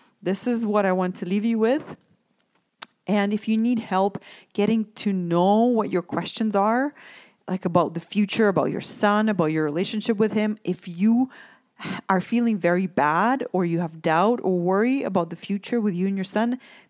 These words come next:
this is where this work is. It's l-, taking a look at all of your thoughts about the future and taking a look at all the questions that are not answered about that, right? And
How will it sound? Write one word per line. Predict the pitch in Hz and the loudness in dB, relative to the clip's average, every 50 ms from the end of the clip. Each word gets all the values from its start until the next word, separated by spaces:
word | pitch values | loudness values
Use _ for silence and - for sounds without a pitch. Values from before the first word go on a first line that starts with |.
| _ _ - | _ _ -2
this | - 233 233 - - 262 | 0 0 0 0 -2 -4
is | 277 262 262 | -4 -2 -2
where | 226 196 190 202 196 190 190 196 196 | 0 2 2 4 4 4 4 4 2
this | 180 170 185 180 - - | 2 2 0 0 0 0
work | 196 156 156 175 170 165 - - - | 0 2 2 2 2 0 -4 -8 -6
is. | 160 165 151 - - - - - - _ _ _ _ | -4 -2 -2 -4 -6 -14 -20 -20 -20 _ _ _ _
It's | - 180 - - - | -10 -10 -10 -10 -10
l-, | 175 170 165 160 - | -8 -8 -8 -10 -6
taking | - - 233 247 240 302 330 359 370 | -2 0 0 0 0 -4 -4 -4 -4
a | 349 | -2
look | 302 247 247 247 - 233 | -2 0 -2 -2 -2 -6
at | 208 - - | -8 -8 -6
all | - - 175 196 233 269 | -4 -2 0 0 0 0
of | 285 | 0
your | 302 320 | 0 -2
thoughts | 294 - - 208 190 185 185 180 - - - - - - - - - | -2 -2 0 0 2 2 0 -2 -6 -12 -20 -20 -20 -20 -20 -16 -10
about | - - 156 165 160 170 196 | -8 -4 0 2 2 2 2
the | 202 269 | 0 -4
future | 254 - 240 233 220 - - - 226 220 220 - - - - _ _ _ - | -4 -2 -2 0 0 -2 -2 -2 -2 -2 -2 -6 -20 -20 -20 _ _ _ -10
and | 196 196 - | -8 -6 -4
taking | - 262 262 302 294 294 | -4 -4 -2 -2 -2 0
a | 285 | 0
look | 285 285 262 | 0 0 0
at | 277 240 | 0 2
all | 233 240 247 | 2 2 2
the | 247 - - _ _ _ _ _ | 0 -2 -4 _ _ _ _ _
questions | - - 190 220 254 262 - - - - 190 185 196 202 190 - | -8 -2 0 2 2 2 0 -2 -2 0 0 0 0 -2 -4 -4
that | - 175 180 | -2 0 2
are | 180 151 165 170 175 190 196 - - - | 2 2 2 2 2 2 2 0 -2 -6
not | 180 180 175 165 160 160 - - - _ - | -4 -4 -2 -2 -2 -4 -6 -8 -12 _ -6
answered | 185 214 233 226 - - - 135 - 156 208 262 240 - - _ _ _ _ _ _ _ _ _ - | -2 -2 -2 -2 -4 -4 -4 -2 2 2 2 2 0 -2 -8 _ _ _ _ _ _ _ _ _ -6
about | 180 170 156 175 170 165 165 160 | -6 -4 0 0 0 0 0 0
that, | 165 156 - - - - - - - - - - - - _ _ _ _ - | -2 -2 -2 -4 -8 -12 -18 -20 -20 -20 -20 -20 -20 -20 _ _ _ _ -14
right? | - 151 180 214 220 214 _ _ _ _ _ _ _ - | -10 -6 -6 -6 -6 -8 _ _ _ _ _ _ _ 0
And | 233 254 269 262 254 240 - | 2 2 2 2 0 -2 -2